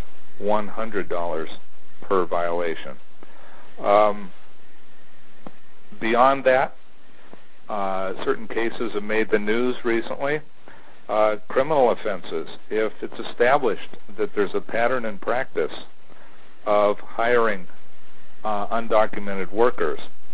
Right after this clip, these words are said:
um, there, there can be a penalty of three thousand dollars per alien and or six months in jail. Now, here's the attention getter.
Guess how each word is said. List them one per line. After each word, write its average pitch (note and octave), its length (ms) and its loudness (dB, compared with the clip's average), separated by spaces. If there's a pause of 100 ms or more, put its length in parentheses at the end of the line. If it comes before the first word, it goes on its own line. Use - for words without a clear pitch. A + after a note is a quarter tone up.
(460)
um, G2+ 480 4 (680)
there, A2+ 220 4
there A2 220 4
can G#2+ 180 4
be G#2 400 4
a G#2 160 2
penalty G#2 500 2
of G2 280 0 (160)
three A#2 220 0
thousand G#2+ 440 2
dollars G#2+ 500 2
per G#2+ 400 2 (100)
alien A2+ 500 0 (480)
and A#2 340 -2
or A#2+ 380 2 (120)
six - 380 2
months G#2+ 360 0
in G2+ 160 0
jail. G#2 460 0 (600)
Now, G2+ 160 -2
here's B2 240 2
the A#2 160 2
attention A2+ 460 0
getter. F2 340 2